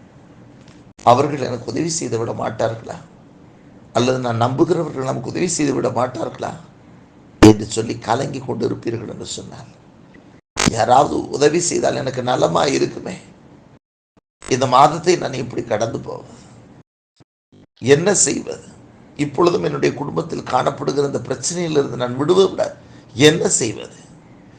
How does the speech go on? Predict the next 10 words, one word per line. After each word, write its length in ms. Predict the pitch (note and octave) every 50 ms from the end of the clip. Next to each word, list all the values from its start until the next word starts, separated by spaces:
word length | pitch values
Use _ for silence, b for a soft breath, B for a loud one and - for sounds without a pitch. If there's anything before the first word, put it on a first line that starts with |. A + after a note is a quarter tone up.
| _ _ - - -
என்னுடைய 300 | - D3 D3 D3 E3+ E3+ E3+
தொழிலே 440 | - D#3 D#3 D#3+ F3+ F3 F3 F3 -
காணப்படக்கூடிய 680 | - C3+ C#3 D3 D#3+ D#3 - - D3+ C3 B2+ C3+ C#3
பிரச்சனைகளை 560 | C3+ - C3+ C#3 - - D#3+ E3 D#3 D3+ D3
விடுபடுவதற்கு 720 | C3+ C3+ C#3+ C#3+ - - - - - - C#3 C#3 C3+ - C3+
நான் 140 | C3+ C3 B2 A#2
என்ன 200 | C3+ C#3+ D3 F3+ F#3
செய்வது, 500 | F3+ - - - - - - - B B B B B B - - - - - _ _ _ _ _ _ _ _ _ _ _ _ _ _ _ _ _ -
ஊழியத்தின் 540 | - D3+ E3+ F3 F3 F3 E3+ - - C#3 -
பாதையிலே 560 | - B2 C3 D3+ E3 E3 F3+ F3 - - -